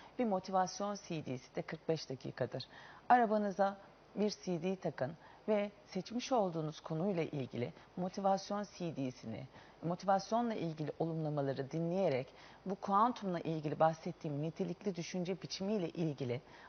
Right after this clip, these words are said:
olumlamaları dinleyin, hayatınıza kazandırın.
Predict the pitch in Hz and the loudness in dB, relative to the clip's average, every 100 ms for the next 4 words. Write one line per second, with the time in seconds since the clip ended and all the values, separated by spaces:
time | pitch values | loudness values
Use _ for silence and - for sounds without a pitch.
0 | - 208 208 202 196 190 190 190 160 180 | 0 2 2 2 2 2 2 0 0 0
1 | 180 175 135 131 180 175 170 - 175 160 | 2 0 -2 0 2 2 2 -2 -2 -2
2 | 175 165 151 139 135 123 127 | -4 -2 0 2 0 -2 -6